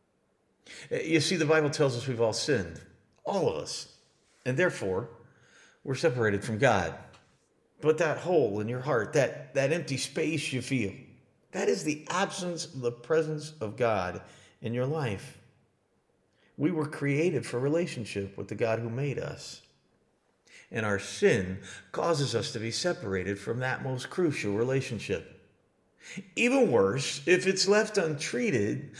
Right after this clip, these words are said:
our sin can cause eternal separation from God.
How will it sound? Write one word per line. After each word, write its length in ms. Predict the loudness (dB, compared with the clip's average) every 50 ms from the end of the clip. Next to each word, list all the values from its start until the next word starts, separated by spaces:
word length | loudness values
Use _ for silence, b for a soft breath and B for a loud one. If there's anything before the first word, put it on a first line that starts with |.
| B B B B B B
our 160 | 2 2 4
sin 380 | 4 4 4 4 4 4 4 2
can 200 | 2 2 2 2
cause 340 | 2 2 4 4 4 4
eternal 720 | 2 0 0 -2 -4 -2 0 0 2 2 2 0 0 -4
separation 840 | -10 -8 -2 0 0 0 2 2 0 0 2 0 -2 -4 -4 -6 -6 -4
from 220 | -4 -4 -2 0
God. 380 | 2 2 2 0 -2 -4 -8